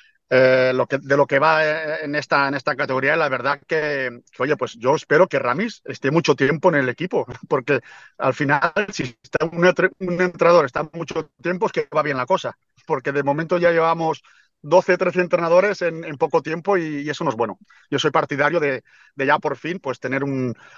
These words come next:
un entrenador sólido, ya que, pues, señal que el equipo va, va bien, se está sentado. O sea, que me gustaría ya que por fin Ramis fuera el, el entrenador idóneo ya para, para el club, ¿no?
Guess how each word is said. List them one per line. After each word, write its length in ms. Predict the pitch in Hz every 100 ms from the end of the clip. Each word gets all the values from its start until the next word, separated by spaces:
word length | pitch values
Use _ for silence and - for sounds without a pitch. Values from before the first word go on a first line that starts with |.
| - _
un 120 | - 143
entrenador 340 | 143 131 123
sólido, 380 | 160 175 180 190
ya 200 | 131 156
que, 140 | 139
pues, 360 | 127 117 - -
señal 260 | 127 123 139
que 100 | 156
el 80 | 139
equipo 340 | 123 135 151
va, 240 | 123 110
va 140 | 107 113
bien, 280 | 135 131 -
se 160 | - 104
está 140 | 120
sentado. 360 | 120 107 156 113
O 40 |
sea, 140 | 117
que 120 | 110 113
me 100 | 127
gustaría 360 | 127 135 151
ya 120 | 165 180
que 100 | 160
por 140 | 160
fin 120 | 175
Ramis 260 | 160 180 -
fuera 220 | 151 156
el, 100 | 131 _ _
el 80 | 147
entrenador 400 | 147 135 147 165
idóneo 360 | 156 139 123 123
ya 160 | 123 117
para, 360 | 117 113 110 -
para 180 | 123 117
el 60 | 110
club, 160 | 117
¿no? 140 | 101